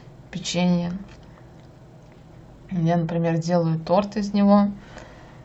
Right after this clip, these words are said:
У него тоже, не знаю, там есть у меня на канале рецепт или нет, но в любом случае, наверное, будем делать,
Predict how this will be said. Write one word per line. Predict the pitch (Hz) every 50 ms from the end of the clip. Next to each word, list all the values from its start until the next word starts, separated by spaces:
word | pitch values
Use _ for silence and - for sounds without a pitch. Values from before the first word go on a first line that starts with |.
| - - - - - - 208 220 202 185
У | 170
него | 160 160 160 160 160
тоже, | 160 165 165 160 165
не | 170 165 160
знаю, | 160 160 160 156 156
там | - 156 160 160
есть | 160 202 226 220 -
у | 208
меня | 196 190 190
на | 180 180 180
канале | 180 190 180 180 180 180 180 175
рецепт | 170 170 - - - 175 170 - -
или | 175 160 170
нет, | 175 175 208 240 240 - -
но | 214 208
в |
любом | 202 196 190 202 202 202
случае, | 202 202 202 214 208 - 175
наверное, | 170 165 165 165 165 165 160
будем | 160 170 165 170 170 165
делать, | 165 156 151 151 160 160 - -